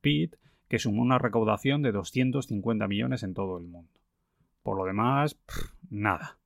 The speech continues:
De hecho, lo más destacable del mes fue el reestreno de E T, el extraterrestre, la mítica peli de Spielberg que volvió a los cines cuarenta años después de su estreno original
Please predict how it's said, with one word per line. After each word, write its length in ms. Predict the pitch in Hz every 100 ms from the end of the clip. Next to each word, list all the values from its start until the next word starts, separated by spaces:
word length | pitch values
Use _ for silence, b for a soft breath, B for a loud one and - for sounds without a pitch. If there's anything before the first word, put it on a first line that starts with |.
| _ _ _ -
De 240 | 113 110
hecho, 360 | 113 139 139 -
lo 220 | 117 104
más 160 | 110 120
destacable 440 | 123 117 120 113
del 140 | 110
mes 280 | 113 143 160
fue 360 | - 117 135 -
el 260 | - 101 95
reestreno 800 | 98 95 90 - 120 123 147 -
de 340 | 117 104 101
E 60 | 104
T, 460 | - 127 147 - 104
el 100 | 98
extraterrestre, 800 | - 107 - 98 143 - - - _ _ _ -
la 140 | 98
mítica 360 | 98 110 110 101
peli 220 | 104 98
de 80 | 92
Spielberg 560 | - 151 147 147 170
que 80 | -
volvió 320 | 98 92 101
a 20 | 107
los 140 | 104
cines 280 | 131 135 123
cuarenta 680 | - 101 87 107 117 107 107
años 240 | 110 104
después 600 | 107 - 143 139 139 117
de 140 | 98
su 140 | 90 107
estreno 380 | - 117 104 101
original 640 | 104 - 123 143 147